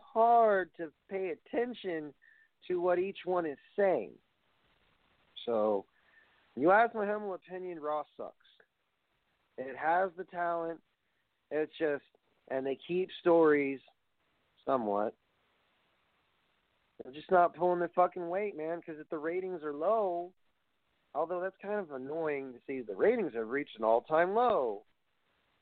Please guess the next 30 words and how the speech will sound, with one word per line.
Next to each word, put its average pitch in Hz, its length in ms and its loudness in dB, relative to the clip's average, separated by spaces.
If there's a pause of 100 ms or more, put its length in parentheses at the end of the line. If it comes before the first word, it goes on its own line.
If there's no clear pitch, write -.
(680)
Like, 147 240 -2
three 208 200 -4
weeks 214 300 -6
in 190 100 -2
a 165 40 0
row, 170 300 4
they've 160 220 -2
reached 143 340 -8
an 135 100 -2
all-time 120 500 0
low. 104 400 -2
Come 185 400 2
on 190 420 2
with 165 160 -2
it. 135 200 0 (3250)
There's 156 200 -4
gotta 214 300 6
be 190 160 -6
a 170 120 -8
saving 165 360 -6
grace, 117 340 -8
right? 131 320 -2 (480)
There's 120 140 -14
gotta 160 320 4
be 147 200 -6 (100)
something 151 380 -4
nice 139 320 -2
I 147 100 -4
can 151 260 -8
say. 151 240 -2